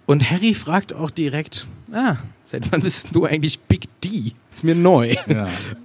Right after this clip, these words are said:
Speaker 1: Da haben wir uns auch gefragt, ja, okay. Mutige Frage von Harry. Und Harry lässt ja nicht locker.
Speaker 2: Ich wollte mal sagen, hier ist der Aggressor ganz klar Harry.
Speaker 1: Ja.
Speaker 2: Weil Dudley sagt, „Nö,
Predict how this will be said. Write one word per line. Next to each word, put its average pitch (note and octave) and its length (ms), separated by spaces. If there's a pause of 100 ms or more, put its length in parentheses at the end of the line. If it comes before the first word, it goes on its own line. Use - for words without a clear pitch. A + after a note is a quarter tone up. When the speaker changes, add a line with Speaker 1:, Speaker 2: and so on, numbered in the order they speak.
(460)
Speaker 1:
Da - 120
haben A2 80
wir A#2+ 80
uns A#2+ 100
auch C3 100
gefragt, G#2+ 360
ja, B2+ 280
okay. C#3 520 (160)
Mutige F3+ 480
Frage D3+ 360
von D#3 240
Harry. E3 440 (640)
Und C#3+ 200
Harry C#3+ 400 (160)
lässt B2 380
ja A2+ 140
nicht G#2+ 200
locker. A2 360 (680)
Speaker 2:
Ich C3 120
wollte B2+ 140
mal B2 80
sagen, B2 340
hier B2+ 160
ist - 140 (160)
der A#2 160
Aggressor A2+ 520
ganz A#2 240
klar G#2+ 220
Harry. B2 380
Speaker 1:
Ja. B2 160 (180)
Speaker 2:
Weil A#2+ 320
Dudley C3 380
sagt, C3 240 (360)
„Nö, C#3+ 380